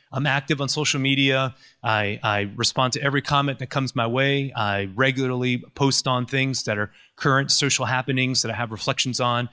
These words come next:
That's the gift of social media. It's a quick avenue to be able to kinda share some information and really kinda bless people and help get some conversations going. So check it out, please. Uh,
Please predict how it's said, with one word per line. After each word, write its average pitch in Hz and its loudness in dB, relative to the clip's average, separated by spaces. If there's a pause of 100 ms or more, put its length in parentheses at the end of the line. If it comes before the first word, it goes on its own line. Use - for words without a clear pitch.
(300)
That's 123 2
the - 0
gift - 0
of 139 2
social 147 0
media. 131 2
It's - -2
a - -6
quick - 0
avenue 135 0
to - -4
be 117 -2
able 113 0
to - -6
kinda 104 -4
share 131 2
some 123 -2
information 113 -2 (300)
and 117 -4
really 113 0
kinda 107 -4
bless 107 -2
people 107 -6
and 95 -8
help 104 -4 (320)
get 135 -2
some 117 -4
conversations 101 -4
going. 87 -8
So 101 0 (960)
check 170 2
it 170 4
out, 160 2
please. 165 2
Uh, 120 4